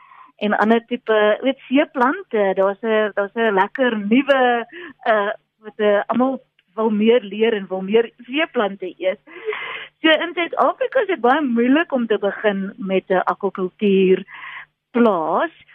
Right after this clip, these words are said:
of 'n visplaas, want ons regulasies is baie streng om juis die omgewing, weet, te bewaar. So mens moet verskriklik baie permitte kry en studies doen en as jy uiteindelik alles in plek het,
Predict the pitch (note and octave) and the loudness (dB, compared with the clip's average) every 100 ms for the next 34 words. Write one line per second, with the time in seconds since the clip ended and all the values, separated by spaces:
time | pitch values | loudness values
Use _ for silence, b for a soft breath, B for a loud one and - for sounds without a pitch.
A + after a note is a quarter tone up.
0 | b F#3 G3+ F3+ G#3+ A3 - F3 F3+ - | b -2 0 0 0 -2 -6 -4 -2 -2
1 | - A3 A#3+ C4 B3 G3+ A3 A3+ G#3 E3+ | 0 0 2 0 0 2 0 2 0 2
2 | E3+ A3+ C4 A3 G3 G#3 F3 - F3+ F#3+ | 2 2 0 -2 -6 -6 -4 0 2 4
3 | F#3+ F#3+ - - A3 G#3 C#3+ - G#3 G#3+ | 2 0 -6 0 2 2 -4 -6 -8 -10
4 | - B B B B B B3+ B3 G#3+ G#3 | -14 B B B B B 2 4 4 4
5 | B3+ B3+ C4 A#3 - - B3+ A#3 G#3 G3+ | 0 0 2 2 2 2 2 2 2 0
6 | G3 G#3 G#3+ B B B A#3+ B3+ - C4+ | 0 -2 -6 B B B -2 0 0 -2
7 | G3+ B3 G3 A3 F4 F3+ F3 G3+ - b | 0 -2 0 0 0 -2 -4 -8 -12 b
8 | b b C#4+ C#4 D4+ D4+ D#4+ E4+ - - | b b -2 0 0 -4 -6 -6 -6 0
9 | D#4 D#4+ D4+ C4 B3+ B3 C4+ B3 A#3+ C4+ | 0 0 -2 0 -2 0 -2 0 0 0
10 | C4+ C4 - A#3+ A#3 A3+ A3 - B3+ A#3+ | -2 -8 -4 -2 0 2 0 0 -2 -4
11 | - C#4 C4 A#3+ - - A3+ A3 G#3+ G#3+ | -8 -6 -4 -4 -6 0 2 4 4 4
12 | A3 A#3+ A3+ - A#3 A#3+ A3+ - G3+ G#3+ | 2 0 0 2 2 2 0 0 -2 -2
13 | G3 G#3 - A3+ G#3+ A3+ G#3 | -4 -6 0 0 0 0 -2